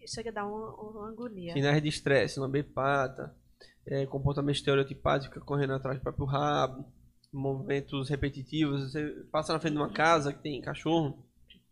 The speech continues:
Speaker 2: geralmente o cachorro fica assim, ó, correndo, ou ele corre, bate no, no muro e volta, corre, bate no muro e volta, e dá um latido. É bem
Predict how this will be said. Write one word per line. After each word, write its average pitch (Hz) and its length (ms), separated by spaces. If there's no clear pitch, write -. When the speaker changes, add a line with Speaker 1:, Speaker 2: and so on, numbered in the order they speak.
Speaker 2:
geralmente 143 440
o 147 40
cachorro 151 380
fica 160 220
assim, - 180
ó, 170 760
correndo, 156 380
ou 143 100
ele 147 120
corre, 175 300
bate 143 300
no, 143 220
no 139 140
muro 175 300
e - 20
volta, 135 260
corre, 175 260
bate 143 200
no 143 80
muro 160 240
e 160 40
volta, 135 280
e - 20
dá 131 100
um 143 40
latido. 151 520
É 120 80
bem 151 400